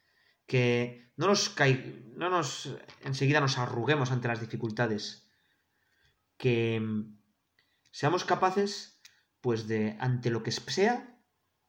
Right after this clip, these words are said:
tener mucha paciencia, ¿no? Ante las cosas malas, ante lo que se me viene encima, que tengamos perseverancia en lo que hayamos decidido. Si yo decido, pues, ponerme un,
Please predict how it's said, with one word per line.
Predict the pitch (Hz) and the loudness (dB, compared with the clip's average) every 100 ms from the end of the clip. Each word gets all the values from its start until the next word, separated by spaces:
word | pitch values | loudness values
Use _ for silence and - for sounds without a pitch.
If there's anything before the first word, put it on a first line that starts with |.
| _ _ | _ _
tener | - 117 127 | -4 0 4
mucha | 131 131 | 4 2
paciencia, | 110 - 101 - - - _ _ | -6 -10 -16 -18 -20 -20 _ _
¿no? | 139 - | -18 -14
Ante | 113 117 110 | -14 -8 -6
las | 107 | -6
cosas | 135 139 131 | -4 -2 2
malas, | 135 151 160 160 - - - - | 4 4 2 -4 -10 -18 -20 -12
ante | 120 113 | -6 -2
lo | 110 | -2
que | 110 | -4
se | 120 | -6
me | 110 | 0
viene | 127 135 | 4 4
encima, | 127 156 160 165 - _ _ _ _ _ _ _ _ _ _ _ - - - | 2 -2 -4 -6 -10 _ _ _ _ _ _ _ _ _ _ _ -20 -20 0
que | 135 127 | 4 4
tengamos | 131 135 185 - | 4 4 2 2
perseverancia | - 135 156 165 202 196 208 208 - - _ _ _ | 2 4 4 4 4 2 2 0 -4 -16 _ _ _
en | 131 120 | 0 2
lo | 117 | 4
que | 120 | 4
hayamos | 139 151 | 4 2
decidido. | 135 131 127 107 | 0 0 0 0
Si | 104 127 | -2 0
yo | 131 | 2
decido, | 147 135 143 143 143 - - - | 2 2 2 2 2 -6 -20 -12
pues, | 131 | -6
ponerme | 123 127 127 120 120 135 | 0 2 2 2 -2 -4
un, | 131 117 110 107 | -4 -4 -6 -10